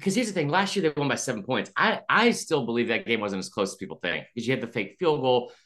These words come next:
onside kick, all that kind of stuff. I, I think that this year Arkansas is built to stay in this game with Bama more so than they were last year. Um, I don't know if they will or not, but that's, that's, that's what I think they are built like.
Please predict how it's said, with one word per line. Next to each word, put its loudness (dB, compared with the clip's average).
onside 0
kick, 2
all 4
that -2
kind -6
of -6
stuff. -2
I, -2
I 2
think 4
that 0
this 2
year 4
Arkansas 0
is -4
built 2
to -2
stay 2
in 2
this -2
game 0
with -8
Bama -2
more 4
so 0
than 0
they 0
were 0
last -2
year. -14
Um, 0
I 2
don't 0
know 2
if -4
they 2
will 0
or -4
not, -2
but -2
that's, -2
that's, -4
that's -6
what 0
I -4
think -8
they 0
are -2
built -6
like. -10